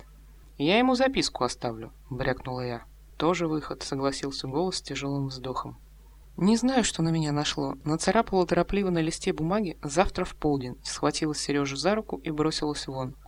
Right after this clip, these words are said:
Словно за мной черти погнались. С грохотом скатились мы по лестнице, пронеслись по коридору и выскочили в сад. Никто нас не остановил. А потом я, прижимаясь лицом к мокрым прутьям решетки у спасительной дыры, жадно ловил ртом воздух.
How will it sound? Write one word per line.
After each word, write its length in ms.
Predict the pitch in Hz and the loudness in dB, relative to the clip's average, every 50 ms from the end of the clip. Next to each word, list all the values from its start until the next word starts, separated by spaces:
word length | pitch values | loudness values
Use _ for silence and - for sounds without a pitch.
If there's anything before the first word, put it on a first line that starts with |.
| - - - - - | -20 -20 -20 -14 -10
Словно 400 | - - - 156 151 151 151 147 | -6 0 2 4 4 4 4 2
за 160 | 139 151 151 | 4 4 4
мной 200 | 160 170 190 196 | 4 2 0 0
черти 340 | 190 - 202 185 185 - - | 0 2 2 2 2 0 -2
погнались. 600 | - 139 131 131 127 127 127 127 127 - - - - - - - - - - - - - - | 0 0 2 2 0 -2 -2 -4 -4 -6 -8 -10 -14 -20 -20 -20 -20 -20 -20 -20 -20 -12 -8
С 140 | - 156 147 | -6 -4 0
грохотом 460 | 151 165 190 247 247 - 226 - 196 | 4 6 6 6 6 2 0 0 -2
скатились 520 | - - - - 160 - 180 170 165 - - | -6 -4 -4 -4 -2 -2 -2 -2 -2 -2 -2
мы 120 | 151 147 | -2 -2
по 120 | - - 143 | -2 -2 -2
лестнице, 500 | 139 139 135 135 - - 123 - - - | 0 0 -2 -4 -6 -10 -12 -12 -10 -6
пронеслись 540 | - - 135 135 139 139 - - 160 - | -4 -2 -2 0 -2 -2 -2 -4 -4 -4
по 140 | - - 143 | -2 -2 -2
коридору 460 | 139 - 147 139 143 139 165 185 196 | -2 0 0 2 2 2 2 2 2
и 160 | 180 - 156 147 | 0 -2 -4 -4
выскочили 480 | 147 151 - - - - - 147 143 | -4 -4 -6 -6 -6 -6 -4 -4 -4
в 80 | 139 - | -6 -6
сад. 260 | - - 127 - - - - - - - - - - - - - - - | -6 -4 -4 -4 -4 -6 -16 -20 -20 -20 -20 -20 -20 -20 -20 -14 -8 -4
Никто 300 | 156 165 185 - - 262 | -2 -2 0 2 2 4
нас 220 | 254 220 - - - | 4 4 2 0 0
не 80 | 175 | -2
остановил. 580 | 170 - - - 165 156 156 147 131 123 - - - - - | -2 -2 -4 -4 -4 -2 -2 -2 -2 -4 -6 -10 -12 -10 -6
А 80 | - | -2
потом 260 | - 127 127 - 233 | 0 2 4 4 4
я, 160 | 220 214 202 196 | 4 4 2 2
прижимаясь 560 | - 160 156 160 160 165 165 156 151 - - | 2 0 0 2 2 2 2 0 0 -2 -4
лицом 340 | - 156 - - - 143 139 | -6 -6 -4 -2 0 0 0
к 120 | - - | 0 0
мокрым 340 | 151 147 139 - 139 139 139 | 0 0 0 0 0 -2 0
прутьям 320 | - 147 147 - - 147 | 0 -2 -2 -2 -2 -4
решетки 500 | 139 143 151 - - 220 226 - - - - | -2 -2 -2 -4 -4 -4 -4 -6 -8 -10 -8
у 60 | 180 | -8
спасительной 640 | 175 - - 165 - - 180 - - 160 160 160 156 | -6 -4 -4 -4 -4 -4 -6 -6 -4 -2 -2 -2 0
дыры, 340 | 147 156 156 151 147 - - - | 0 0 0 0 0 -4 -4 -6
жадно 380 | - 143 170 208 202 190 160 | -4 -2 -2 -2 0 0 0
ловил 340 | 139 143 139 143 147 147 143 | 0 2 2 2 2 2 0
ртом 340 | 139 135 - - 147 143 135 | 0 -2 -4 -4 -2 -2 -2
воздух. 420 | 135 131 131 127 - - - - | -2 -4 -6 -6 -6 -10 -12 -14